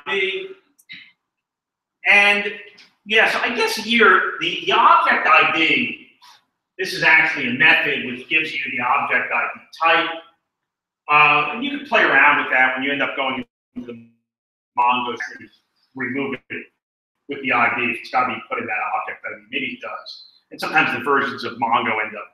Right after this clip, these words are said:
end up changing as well. So this is all an example of aggregation,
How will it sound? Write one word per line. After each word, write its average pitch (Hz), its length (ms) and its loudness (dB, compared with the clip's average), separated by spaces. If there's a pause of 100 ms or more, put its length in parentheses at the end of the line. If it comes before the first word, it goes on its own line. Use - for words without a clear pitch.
(120)
end 117 100 -12
up 117 140 -14
changing 110 440 -10
as - 160 -20
well. - 200 -10 (340)
So 220 80 -8
this 254 120 0
is 220 80 0
all 196 180 6
an 147 100 4
example 143 480 2
of - 80 -8
aggregation, 127 920 0